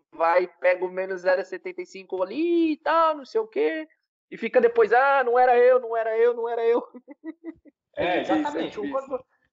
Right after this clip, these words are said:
Speaker 2: quando você, aí você vai, "Não, pronto, estou pronto, já fiz aqui minhas quinhentas, setecentas en-, entradas aqui na minha paper bet, estou pronto pro mercado." Chega lá, você vai ser esmiu-, esmiuçado, viu? Vai,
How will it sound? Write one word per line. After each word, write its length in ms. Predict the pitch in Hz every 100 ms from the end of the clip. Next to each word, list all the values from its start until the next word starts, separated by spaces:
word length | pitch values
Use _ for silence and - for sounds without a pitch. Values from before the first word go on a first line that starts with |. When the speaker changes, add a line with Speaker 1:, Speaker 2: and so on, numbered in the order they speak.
| _ _
Speaker 2:
quando 220 | - 220
você, 180 | 233 226
aí 120 | 190
você 240 | 240 233 208
vai, 140 | 175
"Não, 180 | 190 196
pronto, 340 | - 202 175
estou 300 | - 208 196
pronto, 380 | - 202 226 220
já 100 | 202
fiz 160 | 180 180
aqui 200 | 175 180
minhas 200 | 180 180 - _ _ _ _ _ _ _ _ _
quinhentas, 680 | - 180 170 208 196 185 156
setecentas 540 | - 165 - 190 185
en-, 160 | 185 170 _ _ -
entradas 420 | 165 160 160 -
aqui 140 | 151
na 80 | 156
minha 120 | 143 143
paper 360 | 156 165 156
bet, 400 | 165 214 214 - - _ _
estou 180 | 202 196
pronto 260 | 208 202
pro 100 | -
mercado." 420 | 214 190 156 160
Chega 220 | - 190 190
lá, 140 | 190
você 240 | 220 214 226
vai 140 | 214
ser 180 | - 214
esmiu-, 240 | 202 233 262 254 226
esmiuçado, 640 | 185 233 285 - 151 113 135
viu? 260 | 165 175 175
Vai, 240 | 170 208